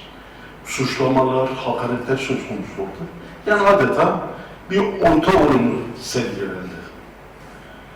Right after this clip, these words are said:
Maalesef bu bütçe kalbura dönmüş bir bütçe, gelecek vaat etmeyen bir bütçe.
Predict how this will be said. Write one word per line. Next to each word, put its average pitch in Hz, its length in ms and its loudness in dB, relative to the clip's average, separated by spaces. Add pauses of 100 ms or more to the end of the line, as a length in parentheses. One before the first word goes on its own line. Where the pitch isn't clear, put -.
(460)
Maalesef 170 500 4 (420)
bu 185 200 2
bütçe - 300 -2 (160)
kalbura 147 460 2
dönmüş 107 320 -2
bir 101 220 -10
bütçe, - 240 -4 (520)
gelecek 131 340 0 (140)
vaat 101 180 -6
etmeyen 139 380 -4
bir 139 220 -8
bütçe. 156 340 0